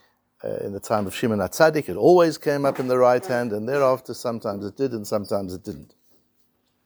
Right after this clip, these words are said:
So what I want to, uh, deal with today is this concept of the, of the Goral. Uh, what does it really mean, and, and why are we doing it? And what is this, "Ki hechi de lo nichvan velishko," that he shouldn't, uh, in,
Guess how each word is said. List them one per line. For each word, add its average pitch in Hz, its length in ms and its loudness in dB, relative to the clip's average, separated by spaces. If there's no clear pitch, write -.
So - 140 -4
what 143 100 8
I 151 60 10
want 185 160 4
to, 185 240 0
uh, - 20 0
deal 160 260 2
with 175 160 2
today 170 400 4
is - 180 -6
this 165 200 -2
concept - 600 -2
of 117 180 -2
the, 113 220 0
of 113 140 -2
the 120 80 0
Goral. 101 500 0
Uh, 107 120 0
what 117 400 2
does 165 140 0
it 135 140 0
really 131 260 4
mean, 147 300 0
and, 107 180 -2
and 113 140 -4
why 127 220 4
are 139 80 2
we 120 140 0
doing 139 320 2
it? 104 160 -2
And 110 180 -6
what 151 160 0
is 180 100 -2
this, 160 200 -6
"Ki 135 140 -4
hechi 165 320 -2
de 143 140 4
lo 131 160 4
nichvan 131 600 2
velishko," 113 560 -4
that 123 180 0
he 139 140 0
shouldn't, 196 640 0
uh, 131 60 -10
in, 143 160 0